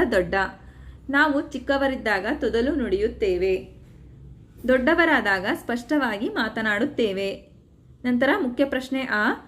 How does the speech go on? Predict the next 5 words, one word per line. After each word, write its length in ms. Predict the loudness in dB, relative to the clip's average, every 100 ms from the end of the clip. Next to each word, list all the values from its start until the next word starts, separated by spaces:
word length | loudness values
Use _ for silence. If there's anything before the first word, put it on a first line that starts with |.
| -6
ಪ್ರಾಸಪದಗಳನ್ನು 1040 | 4 4 4 0 0 0 0 -2 -2 -4 -4
ಪದ್ಯದಿಂದ 560 | -4 4 4 4 2 2
ಆರಿಸಿ 680 | 2 2 -2 -4 -4 -4 -2
ಮಾದರಿಯಂತೆ 720 | 2 4 4 2 -2 -2 0
ಬರೆಯಿರಿ. 640 | 0 0 0 0 -2 -6